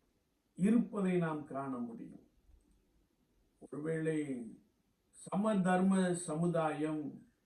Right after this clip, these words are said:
அது மாத்திரமல்ல,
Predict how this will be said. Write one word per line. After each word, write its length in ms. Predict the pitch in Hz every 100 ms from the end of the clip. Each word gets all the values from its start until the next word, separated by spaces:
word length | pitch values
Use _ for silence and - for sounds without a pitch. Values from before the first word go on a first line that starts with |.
| _ _ _ _ _ _ _ _ _ _ _ _
அது 220 | - - 139
மாத்திரமல்ல, 680 | 165 170 180 170 165 160